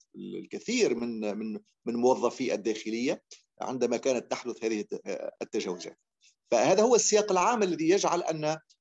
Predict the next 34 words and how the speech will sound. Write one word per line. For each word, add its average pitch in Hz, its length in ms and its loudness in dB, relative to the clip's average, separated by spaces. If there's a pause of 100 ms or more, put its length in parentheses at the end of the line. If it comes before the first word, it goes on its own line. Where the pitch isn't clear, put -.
(180)
آه، 101 1120 -6
ال-، 95 120 -6
ال-، 98 160 -4
ال-، 95 240 -8
ال-، - 340 -12
وزارة 117 360 2
الداخلية 139 460 2
والاستعلامات، 120 800 -2
ولاحظوا 120 580 0
أنني 117 200 -6
لم 131 140 -4
أتحدث 131 360 -8
عن 113 120 0
الجيش 117 420 0
هنا 117 140 -4
والعسكر، 113 500 -2
لأن 127 200 -2
العسكر 110 400 -4 (320)
لا 139 100 0
دخل 139 260 0
له 123 160 -2
مطلقا 117 560 -4
ومنذ 113 320 0
عشرات 131 360 0
السنين 135 480 -4 (380)
في 117 100 -4
هذا، 110 240 -2
في 113 200 -4
هذه 113 160 -2
المواضيع 107 420 -2
السياسية 104 520 -4
في 98 140 -14
تونس. 165 420 -6 (480)
آم، 110 640 -2